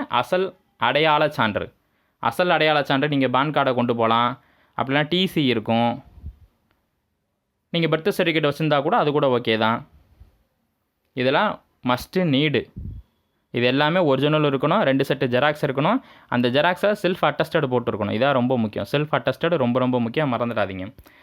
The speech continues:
அடுத்து, முன்னுரிமை சான்றிதழ் ஏதேனும் இருப்பின் அதற்கான சமர்ப்பிக்க வேண்டும். முன்னுரிமை சான்றிதழ்னா, தமிழ் வழியில படிச்சவங்களுக்கு முன்னுரிமை கொடுத்துருப்பாங்க.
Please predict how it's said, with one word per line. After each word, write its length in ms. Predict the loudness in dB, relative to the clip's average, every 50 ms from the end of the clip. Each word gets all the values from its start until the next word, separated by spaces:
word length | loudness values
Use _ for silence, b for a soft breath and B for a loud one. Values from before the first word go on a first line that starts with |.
| B B B
அடுத்து, 280 | B -2 -2 0 -2 -2
முன்னுரிமை 420 | 0 0 0 0 0 2 0 0
சான்றிதழ் 460 | 0 0 0 0 0 0 0 0 0
ஏதேனும் 380 | 0 0 0 0 0 0 0 0
இருப்பின் 340 | 0 -2 -2 -2 -2 -2 0
அதற்கான 460 | 0 0 0 0 0 0 0 -2 0 0
சமர்ப்பிக்க 460 | 0 0 0 -2 -2 -4 -4 -4 -4
வேண்டும். 300 | -4 -4 -4 -6 -8 -10 b b b b b b b b b
முன்னுரிமை 440 | b -2 0 0 2 2 2 0 0 0
சான்றிதழ்னா, 640 | 0 0 0 0 0 0 0 0 0 0 0 0 0
தமிழ் 300 | 0 0 0 0 0 0
வழியில 280 | 0 0 2 2 0 0
படிச்சவங்களுக்கு 600 | -2 -2 -2 -2 -4 -2 -2 -2 -2 -2 -2 -2
முன்னுரிமை 420 | -2 -2 -2 -2 -2 -4 -4 -4
கொடுத்துருப்பாங்க. 880 | -4 -6 -6 -6 -8 -6 -4 -4 -4 -2 -2 0 0 0 0 0 -2